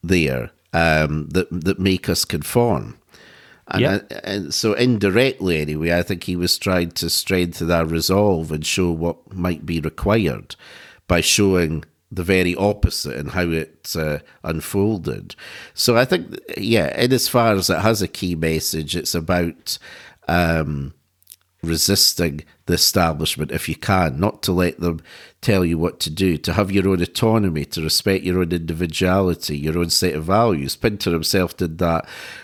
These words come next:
Speaker 1: with, um, his national service. He did not believe in it, and he stood up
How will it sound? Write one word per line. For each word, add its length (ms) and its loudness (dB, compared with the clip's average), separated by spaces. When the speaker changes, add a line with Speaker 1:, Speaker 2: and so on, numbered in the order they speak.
Speaker 1:
with, 460 0
um, 560 0
his 200 -4
national 400 0
service. 560 2
He 100 -2
did 160 -4
not 220 -2
believe 360 2
in 120 0
it, 240 -10
and 140 0
he 80 2
stood 340 2
up 300 0